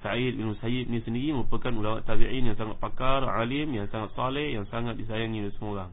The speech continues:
Yang disifatkan pada hari kematiannya, matinya ilmu, tuan-tuan yang dimuliakan Allah sekalian.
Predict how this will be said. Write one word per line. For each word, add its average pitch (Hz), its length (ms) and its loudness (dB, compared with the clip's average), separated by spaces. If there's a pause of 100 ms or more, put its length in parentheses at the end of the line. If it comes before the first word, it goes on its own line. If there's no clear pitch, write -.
(1300)
Yang 117 240 -4
disifatkan 117 480 -8
pada 107 160 -4
hari 110 80 -2
kematiannya, 113 480 0
matinya 107 480 -2
ilmu, 104 320 -4
tuan-tuan 104 320 -4
yang 98 160 -6
dimuliakan 95 320 -10
Allah - 160 -10
sekalian. - 200 -12